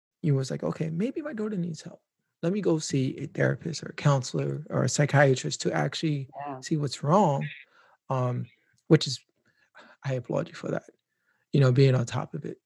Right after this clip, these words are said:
Speaker 1: Like, I know as a parent, it's, it's hard to be hard on yourself, you know, like, "Oh, man, I, I shoulda did this differently. I shoulda did that." But you did your best, and that's what matters. And that, I think that's, that's what's being a,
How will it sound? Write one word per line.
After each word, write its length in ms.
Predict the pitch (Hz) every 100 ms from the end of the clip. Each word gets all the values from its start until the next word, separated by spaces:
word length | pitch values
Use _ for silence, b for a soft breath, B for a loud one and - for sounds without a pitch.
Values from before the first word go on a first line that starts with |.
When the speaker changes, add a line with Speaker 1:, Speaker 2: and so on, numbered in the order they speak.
| -
Speaker 1:
Like, 260 | - - - _ -
I 100 | 135
know 380 | 147 156 147 b b b b _ _ _ _ _ _ _
as 160 | 147 131
a 40 |
parent, 400 | 110 143 139 139 113
it's, 180 | - - -
it's 120 | 135
hard 320 | 139 131 131
to 260 | 131 127 131 160
be 140 | 156
hard 260 | 131 139 131
on 100 | 135
yourself, 380 | 139 - 143 160
you 60 |
know, 160 | 151 143
like, 200 | 135 - -
"Oh, 180 | 170 160
man, 220 | 156 143
I, 80 | - _ -
I 60 | -
shoulda 240 | 190 165
did 200 | 156 147
this 180 | 147 -
differently. 440 | - 131 - 92
I 80 | -
shoulda 240 | - 160
did 200 | 135 135
that." 260 | 127 143 - -
But 180 | - _ _ -
you 140 | 202
did 160 | 320 220
your 100 | 180
best, 320 | - 147 -
and 100 | 143
that's 200 | 151 -
what 180 | - 170
matters. 500 | 147 147 - 156 156
And 140 | 135
that, 220 | 156 -
I 60 | 147
think 220 | 156 147
that's, 360 | 135 139 - - b b b b b _ -
that's 200 | 185 202
what's 160 | 190
being 260 | 185 196 180
a, 120 | 156